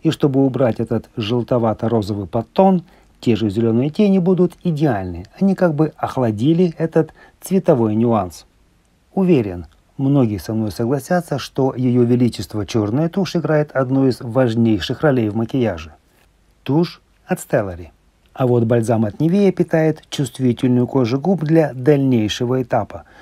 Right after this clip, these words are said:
прорисовки контура карандашом от Luxe Visage. И затем румяна. Точнее, помада от Релуи превращается –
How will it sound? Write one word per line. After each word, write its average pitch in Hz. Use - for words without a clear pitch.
прорисовки 123
контура 175
карандашом 120
от 160
Luxe 127
Visage. 107
И 139
затем 175
румяна. 120
Точнее, 175
помада 113
от 123
Релуи 113
превращается – 151